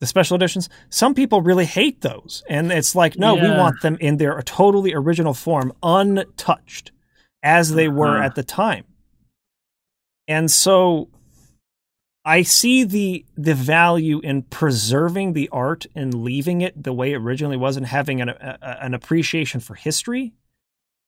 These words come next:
Speaker 1: At the same time, I really do think this lightsaber duel,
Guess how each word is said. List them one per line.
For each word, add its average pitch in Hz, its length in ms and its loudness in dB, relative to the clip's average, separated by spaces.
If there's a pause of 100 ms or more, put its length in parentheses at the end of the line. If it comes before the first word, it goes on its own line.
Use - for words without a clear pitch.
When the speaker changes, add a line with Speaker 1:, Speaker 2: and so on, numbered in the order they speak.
(140)
Speaker 1:
At 160 120 0
the 175 80 2
same 208 280 2
time, 202 460 0
I 160 80 2
really 185 340 4
do 175 200 0
think 196 280 -2
this 151 220 -2
lightsaber 165 580 0
duel, 123 340 -4